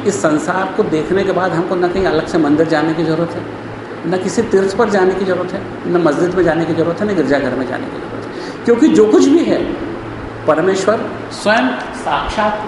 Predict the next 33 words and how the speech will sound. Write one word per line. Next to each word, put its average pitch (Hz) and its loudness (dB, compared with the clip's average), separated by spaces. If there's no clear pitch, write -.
हर 131 -4
जगह 160 0
दिखाई 147 -2
दे 131 0
रहा 139 0
है। - -8
क्यों 208 2
हम 156 -2
और 170 2
किसी 175 -2
विशेष 165 0
स्थान 147 -2
पर 147 -4
जाएं? 123 -2
ऐसा 156 0
नहीं 254 6
है, 220 2
गिरजाघर 185 2
में 214 0
भी 240 4
वही 214 6
भगवान 202 2
है, 240 0
मंदिर 175 4
में 202 2
भी 196 2
वही, 196 4
और 202 2
खुदा 160 2
के 185 -4
घर 151 0
में 175 -2
या 185 -2